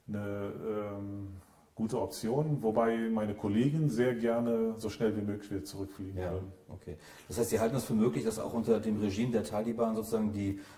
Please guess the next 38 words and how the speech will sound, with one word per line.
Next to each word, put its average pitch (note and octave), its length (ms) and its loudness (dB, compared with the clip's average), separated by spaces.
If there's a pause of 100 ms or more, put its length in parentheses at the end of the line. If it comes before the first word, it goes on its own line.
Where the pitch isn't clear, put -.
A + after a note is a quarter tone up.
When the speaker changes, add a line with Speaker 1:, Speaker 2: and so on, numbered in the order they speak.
Speaker 2:
Fortsetzung A#2 680 4
Ihrer, A2+ 460 6 (240)
ähm, G2+ 400 -2
Restaurationsarbeiten, G#2 1400 0 (380)
ähm, F#2+ 360 -4 (140)
denkbar C#3 340 2
ist, D3 180 4
oder, A#2 120 4 (300)
oder A2+ 140 4
befürchten A#2+ 480 6
Sie G#2+ 200 2
eher G#2+ 140 6
sozusagen, G#2+ 300 0
dass - 300 -6 (180)
die - 160 -6
jetzt G2 260 -4
gerade G#2 540 2 (220)
durch G2+ 140 -8
das G2+ 140 -6
neue G#2 280 2
Regime, G#2+ 280 0
dass G2 140 -4
die F#2+ 80 -10
Taliban, G2+ 460 0
die F#2+ 80 -2
ja F2+ 120 2 (580)
dafür G2 320 -2
auch - 100 -2
bekannt A#2 420 2
geworden G2 320 2
sind, F#2 180 -4
dass - 140 -2
sie G#2 40 -6
sozusagen F#2+ 360 -4
Kulturerbegüter, G2 1200 0
äh, F#2 580 -8
mutwillig G#2+ 540 2
zerstören, G2 560 -2